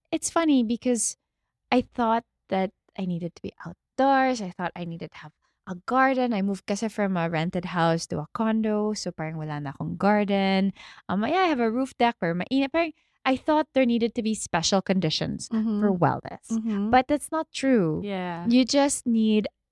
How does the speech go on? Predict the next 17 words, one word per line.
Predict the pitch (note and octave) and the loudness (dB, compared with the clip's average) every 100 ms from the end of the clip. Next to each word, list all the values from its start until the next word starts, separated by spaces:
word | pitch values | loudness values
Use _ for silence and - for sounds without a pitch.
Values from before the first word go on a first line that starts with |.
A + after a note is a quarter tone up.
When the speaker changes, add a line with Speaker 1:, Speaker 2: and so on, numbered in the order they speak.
| _ - | _ -2
Speaker 1:
a | G#3 | -2
space | - - - - G#3+ G#3+ G#3 - - - | -2 -6 -6 2 4 4 2 -2 -4 0
that | F#3+ F#3+ _ _ _ - | 2 2 _ _ _ -6
you | G3+ B3+ - | 0 0 0
associate | G3 - - G3 G3+ - A3+ G#3 G3+ - | -4 -4 -2 -2 -4 -2 0 2 0 -4
with | - F3+ F3+ F3 F3 | -8 -2 0 0 -2
that | E3+ - | -4 -6
peace | E3+ D#3+ | -8 -8
and | D#3+ E3 | -8 -6
quiet. | B2+ C3 C#2+ _ | -6 -6 -10 _
Speaker 2:
Right. | G#3 F3+ - _ _ - | -12 -10 -14 _ _ -6
Speaker 1:
So | B3+ | -2
it's | A3+ G#3+ | -2 0
just | A#3+ B3+ D4+ | 0 0 0
in | E4 | 0
my | F4+ | 0
room. | A#3 F#3+ F3+ G#3+ | 2 2 2 -2